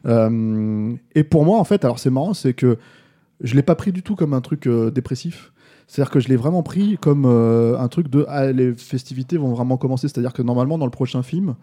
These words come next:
on devrait ne pas être trop, euh, comment dire, euh, attaché à, euh, faire un, une sorte de remake, euh, presque non avoué de Terminator deux, quoi. C'est-à-dire que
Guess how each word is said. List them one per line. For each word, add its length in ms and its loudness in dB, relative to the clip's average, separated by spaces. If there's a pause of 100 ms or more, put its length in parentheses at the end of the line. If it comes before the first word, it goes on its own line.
(440)
on 140 -2
devrait 420 2
ne 140 4
pas 260 0
être 160 -4
trop, 400 2
euh, 840 -2
comment 260 -4
dire, 240 -2
euh, 840 -4
attaché 520 -2
à, 300 -4
euh, 360 -2
faire 300 -8
un, 360 -4
une 140 -4
sorte 340 -8
de 100 -2
remake, 520 -2
euh, 460 0 (100)
presque 280 -6
non 220 -2
avoué 240 -2
de 60 -18
Terminator 460 -12
deux, 160 -8
quoi. 240 -16 (300)
C'est-à-dire 340 0
que 180 4